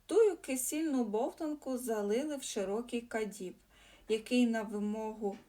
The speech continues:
Будимира поставили у виритий колодязь. І вельми подивувалися всі, бо виходило, ніби колодязь ущерб повний кисільної бовтанки.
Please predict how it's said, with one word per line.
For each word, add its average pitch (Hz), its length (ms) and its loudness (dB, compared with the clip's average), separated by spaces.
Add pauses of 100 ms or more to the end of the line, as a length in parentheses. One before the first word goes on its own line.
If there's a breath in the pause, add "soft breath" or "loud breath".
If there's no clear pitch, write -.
Будимира 214 840 -2
поставили 262 800 -2
у 202 80 0
виритий 233 540 -6
колодязь. 202 680 -6 (460 loud breath)
І 214 100 -2
вельми 330 420 0
подивувалися 233 1000 -2
всі, 302 420 -6 (100)
бо 220 100 0
виходило, 311 640 -2
ніби 262 380 2
колодязь 247 680 -2
ущерб 285 520 -4 (220)
повний 262 400 -2
кисільної 208 800 -6
бовтанки. 196 720 -8